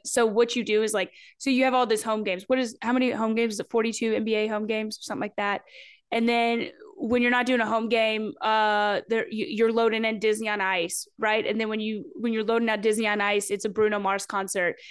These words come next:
and that loads out at two A M, and then at three A M, Cirque du Soleil loads in, and when Cirque du Soleil loads out, there's a,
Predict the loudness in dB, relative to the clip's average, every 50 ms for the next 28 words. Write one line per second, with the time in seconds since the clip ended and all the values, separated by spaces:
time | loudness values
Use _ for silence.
0 | -18 _ -4 -2 0 0 0 0 2 2 2 2 2 2 0 0 -2 -4 -4 -2
1 | 0 0 2 2 0 0 0 -2 -2 -2 0 -2 -2 -4 -4 -2 -2 0 0 0
2 | -2 -4 -4 -4 -6 -6 -6 -6 -6 -2 -2 0 0 2 2 2 2 2 0 0
3 | -2 -2 -2 -2 -2 -2 -4 -4 -6 -4 -4 -2 -2 -2 -2 -4 -4 -6 -4 -4
4 | -4 -4 -2 0 0 2 2 0 0 0 0 0 0 0 -2 0 0 0 -2 -2
5 | -4 -4 -2 0 0 0 0 -2